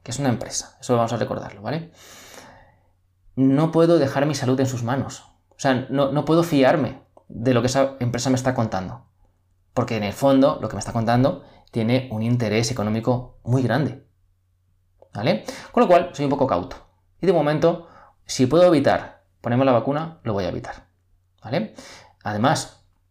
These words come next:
sinceramente, no soy un grupo de riesgo, ¿vale? Día a día hago para no ser un grupo de riesgo, lo podría ser. Sabemos que está muy asociado, por ejemplo, el sobrepeso y la obesidad con el covid, o sea, con, con el tema de si tenemos covid, tenemos mucho más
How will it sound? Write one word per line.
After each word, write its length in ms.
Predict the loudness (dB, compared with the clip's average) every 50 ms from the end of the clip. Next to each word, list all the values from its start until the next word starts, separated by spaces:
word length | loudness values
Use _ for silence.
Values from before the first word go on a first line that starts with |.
| _ _ _ _ _ _ -12
sinceramente, 720 | -8 -6 -4 0 0 2 2 2 0 -2 -4 -8 -14 -18 -6 -2
no 160 | 0 2 2
soy 100 | 2 0
un 60 | 0
grupo 200 | 0 0 0 0
de 100 | 0 2
riesgo, 500 | 2 2 0 0 0 -4 -6 -8 -16 _ _ _ _ _ _ _ -6
¿vale? 280 | -4 -4 -4 -4 -6 -12 -20 -20 -20 -20 -20 -20 _ _ _ -6
Día 400 | -2 2 4 4 6 6 4 4
a 80 | 2 2
día 400 | 2 2 2 2 0 -2 -6 -14 -20 _ _ _ _ _ _ _ _ _ _ _ 0
hago 240 | 2 2 2 2
para 160 | 0 0 0 -2
no 80 | -2
ser 100 | -2 -2
un 60 | -2
grupo 180 | -4 -2 -2 -4
de 80 | -4 -2
riesgo, 440 | -4 -4 -4 -6 -8 -8 -10 -14 _ -4
lo 100 | -2 -2
podría 320 | 0 0 0 0 0 0
ser. 380 | 0 0 -2 -2 -4 -8 _ _ -20 _ _ _ _ _
Sabemos 300 | -10 -6 -2 -2 0 0
que 60 | -2 -2
está 200 | -2 -2 -2 -2
muy 240 | 0 2 2 2
asociado, 640 | 2 2 0 0 2 4 4 4 4 2 -2 -6 -10
por 100 | -10 -8
ejemplo, 420 | -4 -2 -2 -2 -2 -4 -6 -10 -6 -6
el 80 | -4
sobrepeso 560 | -2 0 -2 0 0 0 0 -2 -2 -6 -10 -12 -20 -20 -6 0
y 60 | 4 6
la 100 | 6 6
obesidad 520 | 4 2 2 2 2 2 0 -4 -10 -16 _ _ _ _ _ _ _ _ -18 -4
con 400 | 0 2 2 2 0 -2 -6 -12 -20 _ _ _
el 140 | -20 -10 -2
covid, 380 | 0 2 2 2 0 -4 -8 -16 -20 -20 -20 -20 -20 _ _ _ -8
o 40 | -4
sea, 240 | -4 -2 -2 -4 -6
con, 320 | -4 -2 -2 -2 -4 -6 -8
con 420 | -10 -8 -6 -6 -6 -6 -8 -8 -6
el 140 | -6 -4
tema 180 | 0 2 2 2
de 60 | 2
si 100 | 0 -2
tenemos 220 | -4 -4 -4 -2 0
covid, 300 | 2 2 2 2 0 -2
tenemos 260 | -6 -6 -6 -4 -2
mucho 180 | -2 0 0
más 320 | 2 2 2 0 -2 -6